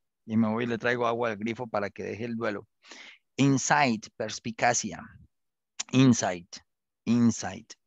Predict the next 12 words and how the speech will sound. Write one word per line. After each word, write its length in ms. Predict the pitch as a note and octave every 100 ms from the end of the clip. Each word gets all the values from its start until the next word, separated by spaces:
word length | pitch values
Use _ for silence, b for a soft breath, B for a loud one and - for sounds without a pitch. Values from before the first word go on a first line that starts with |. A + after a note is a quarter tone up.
| _
perspicacia. 760 | G2+ G2 - G2+ A2 G#2+ A2 - B B B
Veintisiete, 2000 | A#2 A#2 A#2 A2 - A#2+ A2 A2 G#2+ G#2 G#2 G#2 - - - C3+ C#3+ D3 B2 A#2 A2 - _ _ _ _ _ _ _
nuca. 680 | B2+ C#3+ E3+ - B2 G#2 - _ _ _ _ _ _
¿Qué 160 | - B2+
más 200 | C3 -
tienen 260 | D3 C3+
aparte 400 | B2 G#2+ A2 A2
de 100 | B2
nuca? 420 | A#2 A#2 - F#2+ _ _ _ _ _ _ _ _ _ _
Naco, 580 | G#2+ A2+ A#2 - D3 D#3+ - _ _ _ _ _ _ _ _
jabón, 480 | - G#2+ G#2 A#2 A#2
neco. 440 | B2+ A#2+ - -